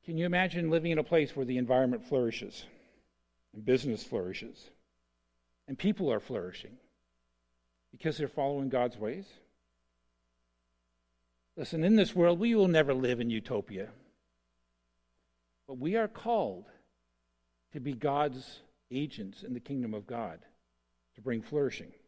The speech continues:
to this world. One thing I know, because I work with people a lot, is that people's lives are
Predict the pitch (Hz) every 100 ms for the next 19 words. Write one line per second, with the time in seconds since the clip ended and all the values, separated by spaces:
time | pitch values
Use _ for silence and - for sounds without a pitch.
0 | _ _ _ _ _ _ _ _ _ -
1 | 98 90 104 90 107 - _ _ _ _
2 | _ _ _ _ _ _ _ _ _ _
3 | _ _ _ _ _ _ _ _ 185 190
4 | 196 180 175 196 202 175 - - - -
5 | - - - - - - - 120 139 135
6 | 131 151 151 139 120 - - - _ -
7 | 139 104 - 113 110 120 101 - 120 107
8 | 107 - 101 - - _ _ _ _ _
9 | _ _ _ _ _ _ - 156 135 120
10 | 120 117 113 110 95 92